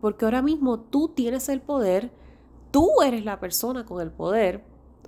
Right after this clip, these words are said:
de poder evaluar dónde estoy y hacia dónde voy. Así que número uno, número uno, mi, mi tip de toda, de todo corazón y con mucho, mucho cariño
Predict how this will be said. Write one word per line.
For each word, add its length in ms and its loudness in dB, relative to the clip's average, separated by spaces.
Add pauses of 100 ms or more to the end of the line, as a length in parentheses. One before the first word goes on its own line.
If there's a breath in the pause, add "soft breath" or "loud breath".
(280 loud breath)
de 180 6
poder 260 0
evaluar 480 -2
dónde 320 -2
estoy 520 -4
y 120 2
hacia 380 -2
dónde 400 -2
voy. 380 -2 (1500 soft breath)
Así 200 0
que 120 -2
número 360 4
uno, 380 0 (360)
número 480 -2
uno, 280 -4
mi, 500 0 (180)
mi 400 -2
tip 360 0 (640)
de 140 -2
toda, 480 2
de 160 -8
todo 280 -2
corazón 720 -2 (1200)
y 60 -10
con 180 -6
mucho, 380 0
mucho 340 -6
cariño 600 -4